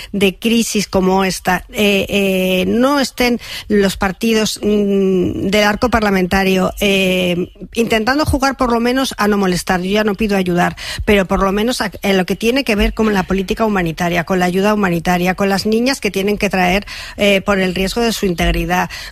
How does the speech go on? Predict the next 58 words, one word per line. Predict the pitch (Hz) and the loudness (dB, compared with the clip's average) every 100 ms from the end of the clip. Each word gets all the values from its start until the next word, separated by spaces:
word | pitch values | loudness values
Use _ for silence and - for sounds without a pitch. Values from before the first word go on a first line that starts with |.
| - | 0
con | 220 202 196 | 4 4 4
la | 196 | 2
dificultad | 190 202 196 202 | 0 0 0 0
para | 226 269 | 0 0
que | 233 | -2
esas | - - | -6 -4
personas | 240 240 240 - | -4 0 -2 -2
estén | 202 190 | -4 -4
comiendo, | 208 196 190 185 | 0 0 2 0
para | 180 180 | 0 0
que | 170 | 0
tengan | 185 226 247 240 | 0 0 2 0
techo. | 190 190 - 175 | 0 -2 -2 -2
Es | 185 | -2
que | - | -2
pa-, | 240 - | -2 -2
eh, | 202 - | -6 -8
estamos | 208 - 247 294 | -6 2 4 4
jugando | - 220 208 214 226 247 | 2 2 2 2 2 2
también | 214 214 226 240 | 2 2 2 2
nosotros | 208 - 214 226 - | 2 0 -2 -4 -2
con | 208 | 0
esas | 208 233 | 0 -2
personas | - 196 208 220 | -4 -2 0 0
como | - 208 226 220 | 0 2 2 0
escudos | 190 208 208 214 208 | -2 0 0 0 -2
interpuestos. | 185 160 - 165 - 175 - - - | -2 -4 -2 -4 -4 -8 -8 -10 -2
Y | 226 | 2
a | |
mí | 240 | 2
eso | 247 277 | 2 0
me | 240 | 2
parece | 214 220 - | 0 0 0
inadmisible. | 233 214 202 180 233 226 226 285 - - - | 2 2 2 0 0 2 2 0 -6 -12 0
Y | 214 | 2
antes | 214 240 | 2 2
hablabais | 233 220 233 | 2 2 2
de | 214 | 0
qué | 208 | -2
sociedad | 208 214 - 202 180 | 0 0 2 0 2
queremos. | 185 180 180 - 214 | 0 0 0 -2 -2
Yo | 196 240 | 2 2
no | 220 | 2
quiero | 226 208 | 0 2
un | 202 | 2
país | 190 190 208 190 | 0 0 0 -2
así. | - 208 | -2 -2
Yo | 185 | 0
no | 175 | 0
quiero | 202 202 | 0 0
un | |
país | 208 214 - | 0 0 0
en | 233 | -2
el | 202 | -2
que | 180 | -2
se | 208 | 0
haga | 208 | 0
sangre | 214 226 247 262 | 0 0 0 0